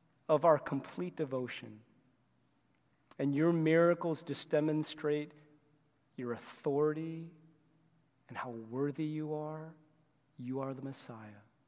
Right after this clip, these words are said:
As we come to the Lord's Supper, Lord, let it be, let it be that we continue to celebrate your active role in our lives as Lord and Savior.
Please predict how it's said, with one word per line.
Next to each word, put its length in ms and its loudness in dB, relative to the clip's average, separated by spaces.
As 180 -2
we 80 0
come 380 2
to 100 -4
the 120 -2
Lord's 340 2
Supper, 440 0
Lord, 240 -4
let 220 0
it 140 -10
be, 200 -4
let 220 -4
it 80 -10
be 320 -6
that 80 -2
we 100 -2
continue 440 0
to 80 -2
celebrate 720 2
your 280 -2
active 480 0
role 320 8
in 100 -2
our 140 -2
lives 580 -8
as 180 -12
Lord 640 -8
and 200 -12
Savior. 460 -20